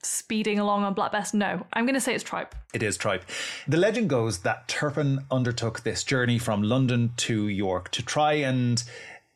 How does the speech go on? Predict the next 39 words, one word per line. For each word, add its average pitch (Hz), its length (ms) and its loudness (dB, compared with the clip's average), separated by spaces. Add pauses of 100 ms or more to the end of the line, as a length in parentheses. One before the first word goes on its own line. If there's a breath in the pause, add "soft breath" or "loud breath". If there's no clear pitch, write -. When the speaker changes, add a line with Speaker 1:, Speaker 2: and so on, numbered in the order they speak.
(140)
Speaker 2:
get 151 280 -2
to - 120 0
York 127 340 2
before 120 680 2
he 107 180 -2
was 104 160 0
discovered 101 720 -2
for 107 100 -4
some 101 160 -2
of 98 140 -2
his 92 160 -2
crimes 92 640 0
in 98 300 -2
London, 120 280 2
give 117 120 2
himself 113 260 0
an 120 60 2
alibi, 131 380 2
as 104 180 0
you 113 300 0
had 101 520 -2
rightly 98 240 -2
said 92 320 -2
earlier. 120 380 0 (480 loud breath)
That's - 440 -2
a - 80 0
trip 139 240 0
of 120 120 0
some 113 220 0
two 127 240 0
hundred 107 280 -2
miles, 101 560 0
apparently. 110 580 -4 (360 loud breath)
Apparently, 120 360 0
he 120 80 4
took 120 260 -2
that - 280 -4
journey 120 320 2
on 101 380 0